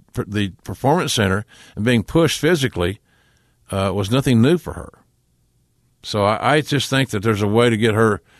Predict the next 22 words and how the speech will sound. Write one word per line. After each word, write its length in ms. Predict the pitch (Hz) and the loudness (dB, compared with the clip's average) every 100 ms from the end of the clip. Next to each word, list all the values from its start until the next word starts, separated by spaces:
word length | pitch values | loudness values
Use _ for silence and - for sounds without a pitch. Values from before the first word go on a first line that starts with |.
| _ - | _ -10
uh, 60 | |
in 180 | 92 110 | -2 2
the 80 | 101 | 4
mix 340 | 107 135 131 | 4 4 0
and 100 | 101 | -2
get 100 | 110 | 0
her 160 | 101 87 | 0 2
over. 420 | 110 120 131 151 _ _ - _ _ - | 2 2 2 -2 _ _ -20 _ _ -8
Uh, 520 | 104 98 95 95 90 - | -2 0 2 0 -2 -4
but 320 | 120 120 - | -2 -2 -2
all 280 | - 147 190 | 0 2 4
these 180 | 185 131 | 4 2
brand 560 | 113 95 131 147 139 127 | 0 2 2 4 6 6
newbies 540 | 117 85 64 - - _ _ _ _ _ _ _ - | 4 0 -8 -10 -12 _ _ _ _ _ _ _ -6
have 160 | 107 | -2
gotta 240 | 120 123 117 | 0 2 2
get 160 | 123 | 0
on 120 | 110 | 0
some 360 | 107 - 135 135 | 0 2 2 2
sort 260 | - 135 120 | 2 2 2
of 120 | 92 | 2
roll. 540 | 95 98 76 - _ | 2 2 0 -8 _